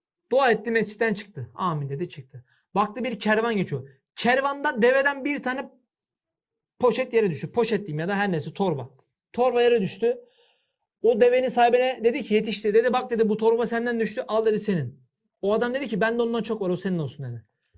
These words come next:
A-, bir işini açtı, baktı, tuz. Aa, nasıl oluyor? Oluyor kardeşim. İstemesini bileceksin. İstemeni, bak sen bugün, bak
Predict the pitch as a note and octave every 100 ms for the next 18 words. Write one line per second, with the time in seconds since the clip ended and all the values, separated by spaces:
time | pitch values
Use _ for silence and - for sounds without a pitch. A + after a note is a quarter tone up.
0 | _ _ F3+ G#3+ G#3 G#3 G3+ G3 F3 F3+
1 | E3+ G3 G3 F#3+ - - _ _ _ _
2 | _ _ _ _ _ _ G3+ A#3 A#3+ A3
3 | A3 A3+ A#3+ A3+ A3 F3+ D3+ C#3+ - _
4 | - D#3+ E3 G#3+ E3 D#3 G3 A3+ - D3
5 | - _ _ D#3+ - F3+ F#3 A#3 C4+ C4+
6 | C4 G3+ A#3+ A#3 _ _ _ _ _ _
7 | G3 G3 B3 C4 C#4+ C#4+ A3+ A#3 - B3+
8 | F4 A#3 E4+ C#4+ A3 -